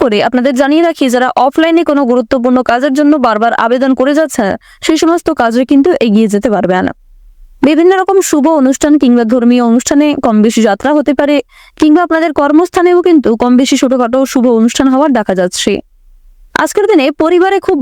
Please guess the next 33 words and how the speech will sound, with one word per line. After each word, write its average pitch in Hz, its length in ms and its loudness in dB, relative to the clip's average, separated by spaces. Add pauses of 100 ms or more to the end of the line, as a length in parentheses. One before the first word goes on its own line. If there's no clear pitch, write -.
বড় 262 180 0
কোনো 330 240 0
অনুষ্ঠান 285 320 0
হওয়া 247 160 0
নিয়ে 269 220 2
আলোচনা 220 480 -2
বৃদ্ধি 190 320 -2
পেতে 185 180 -2
পারে। 185 240 0 (640)
নিজেদের 311 500 2
দুর্বল 294 340 0
বিষয় 262 360 0
কিংবা 277 320 2
গোপন 240 340 0
বিষয়গুলি 294 500 2 (140)
নিজের 240 260 2
মধ্যেই 247 400 2
রাখার 330 280 -2
চেষ্টা 214 260 -2
করবেন। 202 340 0 (460)
অন্যের 349 400 2
সঙ্গে 381 260 2
এই 294 100 2
সমস্ত 262 240 -2 (140)
বিষয়ে 269 320 0 (120)
খুব 269 180 -2
বেশি 262 240 0
আলোচনা 233 340 -2
করা 285 280 0
আপনাদের 226 300 0 (120)
উচিত 220 280 -2
হবে 185 160 -2
না। 185 140 0